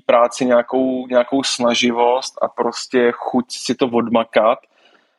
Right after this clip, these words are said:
A tohle všechno, když prostě spojíš do jednoho koktejlu, tak nejenom na začátku, ale podle mě dlouhodobě máš jako fakt velkou šanci na to, že budeš úspěšný a bude se ti dařit.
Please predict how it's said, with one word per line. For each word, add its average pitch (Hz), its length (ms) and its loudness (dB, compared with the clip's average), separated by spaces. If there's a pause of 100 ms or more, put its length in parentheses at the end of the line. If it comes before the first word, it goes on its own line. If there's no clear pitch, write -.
(100)
A 113 80 -4
tohle 131 260 2
všechno, 131 260 -2
když 127 140 -2
prostě 127 280 -2
spojíš 123 840 -2
do 120 120 0
jednoho 120 280 4
koktejlu, 117 840 0
tak 123 160 0 (560)
nejenom 160 220 4
na 135 60 2
začátku, 127 680 0
ale 117 160 2
podle 120 220 -4
mě 123 100 0
dlouhodobě 117 640 2
máš 117 400 4
jako 113 180 -2
fakt 113 220 -2
velkou 117 260 -2
šanci 117 300 -4
na 113 80 2
to, 120 160 -6
že 113 140 -4
budeš 117 260 0
úspěšný - 400 0
a 113 60 4
bude - 180 0
se - 120 -4
ti 117 60 0
dařit. 101 300 0